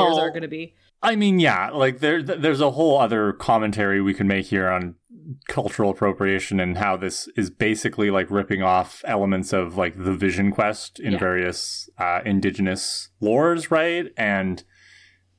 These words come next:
Speaker 1: the show is very, uh, laissez-faire about how they describe all of that. Um, you know, it's not really based on any one particular tradition,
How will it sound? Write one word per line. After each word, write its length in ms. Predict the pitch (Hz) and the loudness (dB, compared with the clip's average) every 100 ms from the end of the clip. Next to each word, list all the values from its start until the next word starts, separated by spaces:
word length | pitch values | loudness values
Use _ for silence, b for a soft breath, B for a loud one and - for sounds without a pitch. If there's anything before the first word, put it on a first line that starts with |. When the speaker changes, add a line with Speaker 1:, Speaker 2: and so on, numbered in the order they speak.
| _ | _
Speaker 1:
the 160 | 151 139 | 0 2
show 240 | 139 165 | 4 4
is 120 | 139 117 | 4 2
very, 880 | 120 120 120 120 120 117 113 110 | 2 2 4 4 4 6 6 4
uh, 380 | 117 98 95 101 | 2 2 2 2
laissez-faire 920 | 104 113 - 113 117 113 117 135 143 _ - | 0 -2 0 -2 0 0 2 0 -4 _ -4
about 420 | 113 110 110 113 | 0 2 2 2
how 180 | - 110 | -2 -2
they 120 | 110 | -2
describe 560 | 110 107 - 107 113 117 - | -4 -4 0 0 0 -6 -4
all 200 | 123 123 | 0 0
of 60 | 127 | 2
that. 400 | 139 139 - - | 2 0 -4 -2
Um, 460 | 95 90 90 87 - _ _ B B B B _ | 0 0 -2 -8 -12 _ _ B B B B _
you 80 | 101 | -2
know, 60 | |
it's 120 | 92 | 0
not 140 | 117 104 | 0 0
really 160 | 101 | 0
based 240 | 95 95 - | 0 -2 0
on 120 | 95 | -2
any 120 | 95 | 0
one 240 | 92 95 92 | 0 -2 -2
particular 460 | - 120 117 131 | -6 -6 -2 -2
tradition, 540 | 127 131 127 - 156 | -2 -2 -2 -2 -6